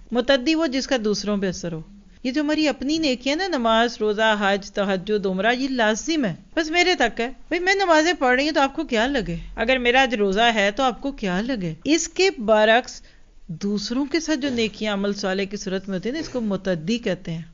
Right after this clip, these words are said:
दूसरे पे आपका असर, हमसाया का इससे अच्छा हमसाया कोई नहीं।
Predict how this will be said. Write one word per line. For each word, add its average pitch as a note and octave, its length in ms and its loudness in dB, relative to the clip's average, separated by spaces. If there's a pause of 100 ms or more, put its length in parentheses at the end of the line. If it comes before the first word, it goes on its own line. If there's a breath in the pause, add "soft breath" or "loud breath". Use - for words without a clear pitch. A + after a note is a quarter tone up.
दूसरे G#3 460 0
पे G3+ 260 0
आपका B3 320 0
असर, E3 280 -8 (100)
हमसाया A3 520 2
का D4 140 0
इससे A#3+ 300 0
अच्छा G#3 200 -4
हमसाया F#3+ 380 -2
कोई F#3+ 180 -6
नहीं। E3 220 -6